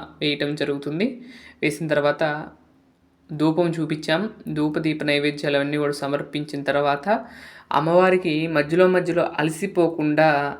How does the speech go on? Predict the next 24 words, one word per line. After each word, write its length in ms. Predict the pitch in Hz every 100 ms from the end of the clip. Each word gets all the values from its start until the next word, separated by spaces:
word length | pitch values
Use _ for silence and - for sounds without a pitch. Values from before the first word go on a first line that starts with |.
| -
అమ్మవారికి 520 | 147 156 147 143 143 120 147
ఈ 20 | 147 139
విధంగా 360 | 139 151 160 135 139
నివేదనలు 500 | 147 151 151 151 143
పెడుతూ 340 | 143 147 214 262 - - - -
అమ్మవారి 360 | 160 165 165 156
యొక్క 180 | 147 156
సేవలు 520 | 156 151 160 170 156 139 156 -
చేయటం 340 | 143 143 147 147
జరిగింది. 500 | 151 143 143 151 143 143 143 -
ఈ 60 | 147
యొక్క 200 | 143 143 135 131 - - _ _ _
కార్యక్రమాలు 680 | - 139 143 160 151 151 151
మీ 120 | 147
అందరూ 260 | 139 147 156
కూడా 220 | 160 170 - - - -
వీక్షిస్తున్నారని, 960 | 151 151 175 165 - 156 151 156 165 196 - - - - _ _
వీక్షించాలని 840 | 160 175 175 180 175 165 160 175 190 - - 156
నేను 160 | 147
కోరుకుంటున్నాను. 720 | 151 147 147 151 151 156 151 139 -
అలాగే 320 | 139 156 165
రేపు 260 | 151 156 156
ఉదయం 320 | 151 160 160 127
అమ్మవారికి 600 | 139 147 156 147 143 156